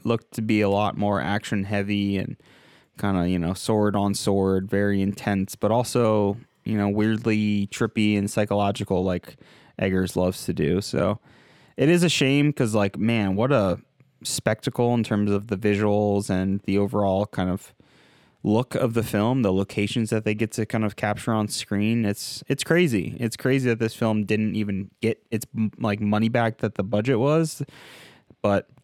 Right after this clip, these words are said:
all I can really say is go watch The Northman if you haven't seen it. If you kind of were swayed away from it, definitely spend the time to watch it.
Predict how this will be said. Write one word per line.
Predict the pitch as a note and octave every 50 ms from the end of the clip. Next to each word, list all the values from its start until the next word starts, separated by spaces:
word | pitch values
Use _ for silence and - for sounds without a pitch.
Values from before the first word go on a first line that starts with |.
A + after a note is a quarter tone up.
| _ -
all | - B2 C3+ C#3
I | C3+
can | - D3 C3
really | C3+ C3+ C#3 B2
say | - D3 C#3 D3
is | D3 B2+
go | A#2+ A#2+ A#2
watch | B2+ C3+ C#3+ C3+ -
The | - B2+
Northman | A2 G#2 A2 C#3 C#3+ - F#2 F2
if | F2+ - -
you | G2+
haven't | F#2+ G#2+ G#2 G#2+ A2 G2+
seen | - - A2 G#2+ G#2
it. | G#2+ G#2+ G#2
If | G2 - - G2
you | F#2
kind | - G#2+ G2+ G2+
of | F#2+ -
were | G2 G2+ G2
swayed | - - - G#2+ G2+ G2 G2 G2+ G2+
away | G2 G2 F#2+ F#2+ G2
from | - A#2 A#2 A#2+
it, | A2+ -
definitely | - G2 G#2 - - G2+ F#2+
spend | - - - F#2 F#2 F#2+ F#2 F#2 - _ _ _ _ _ _
the | - -
time | F#2+ - F#2+ F2+ F#2+ F2+
to | E2+ E2
watch | F2+ F#2+ F#2+ F#2+ - -
it. | D#2+ -